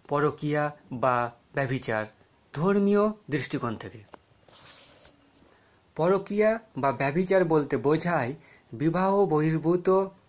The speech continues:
যৌন সম্পর্ক, যা সামাজিক, ধর্মীয়, নৈতিক বা আইনি ভিত্তিতে আপত্তিজনক বলে মনে করা হয়। মূলত পরকীয়া বা ব্যভিচার শব্দটি ব্যবহৃত হয়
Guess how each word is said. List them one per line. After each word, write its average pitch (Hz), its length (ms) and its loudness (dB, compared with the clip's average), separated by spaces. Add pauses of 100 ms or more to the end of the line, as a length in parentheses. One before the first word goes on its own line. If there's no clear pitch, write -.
(760)
যৌন 151 320 0
সম্পর্ক, 175 720 0 (340)
যা 127 320 -2 (140)
সামাজিক, 180 720 -2 (220)
ধর্মীয়, 165 640 2 (220)
নৈতিক 156 640 0 (200)
বা 127 120 -2
আইনি 196 520 -2
ভিত্তিতে 180 640 -2 (200)
আপত্তিজনক 147 800 -2
বলে 170 340 0 (120)
মনে 170 180 0
করা 117 220 -2
হয়। 92 220 -8 (1900)
মূলত 190 520 2 (360)
পরকীয়া 208 600 0 (220)
বা 139 140 0
ব্যভিচার 175 560 0
শব্দটি 175 560 0
ব্যবহৃত 165 540 0
হয় 135 340 0